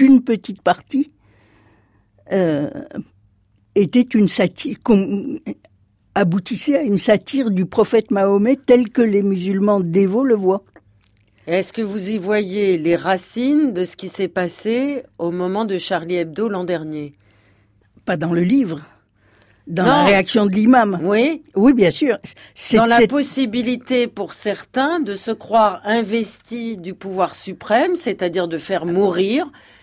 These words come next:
Speaker 2: des gens
Speaker 1: Absolument.
Speaker 2: qui se livrent à ce qui s'appelle, selon eux, du blasphème.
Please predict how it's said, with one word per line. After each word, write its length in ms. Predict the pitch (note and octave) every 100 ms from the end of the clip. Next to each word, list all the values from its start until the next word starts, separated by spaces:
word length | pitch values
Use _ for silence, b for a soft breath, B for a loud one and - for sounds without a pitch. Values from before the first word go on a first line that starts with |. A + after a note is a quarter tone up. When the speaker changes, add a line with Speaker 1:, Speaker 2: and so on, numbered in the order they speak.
| b E3+
Speaker 2:
des 220 | F3+ G3
gens 240 | F3+ A#3
Speaker 1:
Absolument. 200 | D4 F#4+
Speaker 2:
qui 80 | A#3+
se 180 | - G#3+
livrent 480 | G3 A3+ D4 C4 - b b b b
à 240 | D#3+ F#3
ce 180 | F3+ -
qui 200 | - G3+
s'appelle, 440 | - F#3+ D#3+ B3+ A#3+
selon 460 | - F#3 F3+ F3
eux, 220 | A3 D4+
du 220 | A3 D3+ F3
blasphème. 600 | F#3 - - D#3 F3+